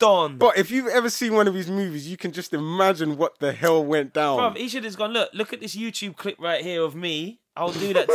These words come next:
Speaker 1: you."
Speaker 2: <laughs>
Speaker 1: The M stands for Merkage. For
Speaker 2: Bro.
Speaker 1: mutilation, for murder.
Speaker 2: Bruv, there's a scene in one of the Ip Man movies, yeah, where he fights ten people. <laughs>
Speaker 1: And they're all on the floor.
Speaker 2: And he just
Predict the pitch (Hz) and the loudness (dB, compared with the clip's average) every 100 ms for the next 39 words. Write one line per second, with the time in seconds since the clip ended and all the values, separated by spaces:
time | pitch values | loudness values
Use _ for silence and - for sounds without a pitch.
0 | 453 440 440 427 359 _ 165 196 208 196 | 8 8 6 2 -2 _ -2 0 0 -2
1 | 208 180 175 175 160 156 - _ _ _ | -2 -2 -2 -2 0 0 -4 _ _ _
2 | _ _ 143 165 190 185 185 151 143 - | _ _ -12 -2 0 0 -4 -16 -16 -14
3 | - - _ _ - - 151 170 214 175 | -16 -18 _ _ -6 -6 -2 2 4 4
4 | 185 190 185 170 151 151 170 202 226 226 | 4 2 0 -6 -4 -4 -2 0 2 2
5 | 226 208 170 147 - _ _ - 381 - | 2 2 2 2 -4 _ _ -14 -14 -2
6 | 175 156 170 160 - 214 202 180 170 175 | -2 0 -2 -4 -8 -2 0 2 2 0
7 | 165 156 170 - 156 156 151 156 147 127 | -2 -4 -6 -4 -2 0 0 -2 -4 -8
8 | 113 113 120 - _ _ _ _ _ _ | -10 -8 -8 -10 _ _ _ _ _ _
9 | 131 147 - 156 - - - 175 160 151 | -2 -2 0 -2 -2 -10 0 0 0 -2
10 | 170 151 131 101 - _ _ _ _ _ | -10 -8 -10 -12 -16 _ _ _ _ _
11 | _ - 539 - 554 - 622 - - - | _ 0 2 4 2 4 2 2 -8 -10
12 | - - 143 160 180 180 170 170 156 185 | -14 -14 -10 -4 0 2 2 0 -2 2
13 | 185 202 147 226 196 202 | 6 6 6 0 -2 -4